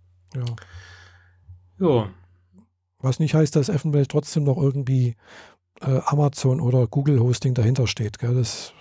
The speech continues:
Speaker 1: weiß ich jetzt natürlich nicht.
Speaker 2: Ja, da ist wahrscheinlich irgendein S drei Storage oder sowas drin.
Speaker 1: Möglich. Also ganz viele, äh, äh,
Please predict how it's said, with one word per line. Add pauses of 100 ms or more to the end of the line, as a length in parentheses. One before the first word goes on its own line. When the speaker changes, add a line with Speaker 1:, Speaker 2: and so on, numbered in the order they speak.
(140)
Speaker 1:
weiß
ich
jetzt
natürlich
nicht. (1300)
Speaker 2:
Ja,
da
ist
wahrscheinlich
irgendein
S
drei
Storage
oder
sowas
drin.
Speaker 1:
Möglich.
Also (360)
ganz
viele, (520)
äh,
äh,